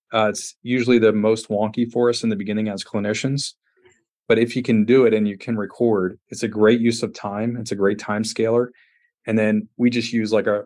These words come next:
a rev dot com or Grain and have it transcribed into blog posts. Um, so twelve five-minute blog posts is a book, which is kinda crazy. So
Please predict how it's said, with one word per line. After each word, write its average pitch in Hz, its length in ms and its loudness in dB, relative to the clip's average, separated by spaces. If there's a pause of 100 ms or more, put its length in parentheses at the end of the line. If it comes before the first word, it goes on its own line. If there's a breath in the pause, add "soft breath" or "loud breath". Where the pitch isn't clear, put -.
a 110 120 -2
rev 101 460 -6 (320)
dot 104 220 -2
com 101 480 -2
or 98 260 -2
Grain 98 520 -4 (560 soft breath)
and 101 200 -2
have 110 200 0
it 101 60 -2
transcribed 104 840 -4 (840)
into 107 200 -2
blog 90 280 -2
posts. - 540 -12 (1200)
Um, 101 380 0 (420)
so - 260 -4
twelve 117 440 2 (160)
five-minute 117 480 0
blog 104 280 0
posts 120 540 -4
is 101 120 -6
a 101 40 -6
book, 92 400 -4 (1300)
which 104 160 -4
is 101 100 -12 (120)
kinda 98 160 -4
crazy. 87 520 -4 (240)
So 92 500 -4